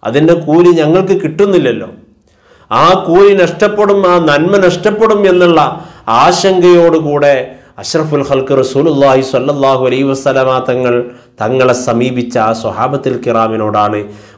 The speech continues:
മുത്തുനബി സ്വല്ലല്ലാഹു അലൈഹി വസല്ലമ തങ്ങൾ പറയുന്നത്, "ശേഷം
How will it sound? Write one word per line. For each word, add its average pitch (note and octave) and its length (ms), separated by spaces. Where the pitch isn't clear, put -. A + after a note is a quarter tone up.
മുത്തുനബി A#2 420
സ്വല്ലല്ലാഹു A#2 540
അലൈഹി A2 260
വസല്ലമ A2+ 420
തങ്ങൾ G2+ 240
പറയുന്നത്, G#2 460
"ശേഷം G2+ 380